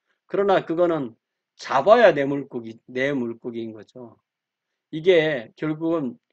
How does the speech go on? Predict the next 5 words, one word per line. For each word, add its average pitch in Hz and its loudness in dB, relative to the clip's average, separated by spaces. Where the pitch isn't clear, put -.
세상과 214 0
교회가 160 -2
구별이 151 -2
없는, 110 -6
네. - -20